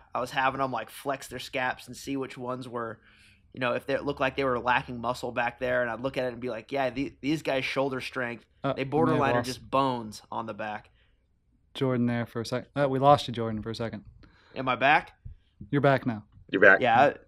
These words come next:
Speaker 1: you know, the way I was doing it was a lot of, you know, visual, comparing their left shoulder blade to their right. And again, it sounds primitive,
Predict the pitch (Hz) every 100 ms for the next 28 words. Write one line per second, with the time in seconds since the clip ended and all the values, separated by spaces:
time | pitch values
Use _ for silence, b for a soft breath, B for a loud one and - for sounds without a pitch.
0 | _ _ _ 135 131 151 165 143 135 170
1 | 165 131 127 123 123 135 - 131 123 120
2 | - 131 120 110 135 147 156 160 170 -
3 | 143 131 147 151 143 131 120 113 127 143
4 | - - _ - 160 147 139 143 143 143
5 | 127 117 117 135 - - 123 123 131 123
6 | - 147 156 - - 165 175 190